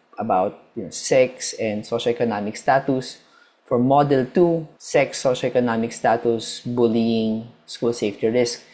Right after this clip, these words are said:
And for model three, sex, socioeconomic status, bullying, school safety risk, belongingness, and teacher. If you wanna see how this looks like with the borders, there you go,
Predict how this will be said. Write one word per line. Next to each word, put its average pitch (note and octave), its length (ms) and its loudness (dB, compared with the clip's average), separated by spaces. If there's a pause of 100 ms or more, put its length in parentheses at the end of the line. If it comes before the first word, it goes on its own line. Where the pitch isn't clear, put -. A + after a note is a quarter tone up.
(280)
And C3 120 -2
for C3+ 120 0
model B2 380 2
three, B2+ 560 0 (280)
sex, - 460 0
socioeconomic A#2 680 0
status, G#2+ 440 -2
bullying, A2 560 0
school A#2+ 200 -2
safety A2 420 -4
risk, A2 320 -2 (460)
belongingness, A2+ 880 2
and A#2 440 -2
teacher. G#2+ 680 0 (200)
If A2+ 180 -4
you D#3 80 4
wanna F3+ 240 2
see F#3 160 -4
how C#3+ 160 4
this C#3 260 -6
looks D#3+ 340 -6
like C#3 240 0 (500)
with A#2+ 580 4
the B2 120 2
borders, B2 1000 4 (280)
there B2+ 140 6
you A2+ 160 4
go, F#2 320 2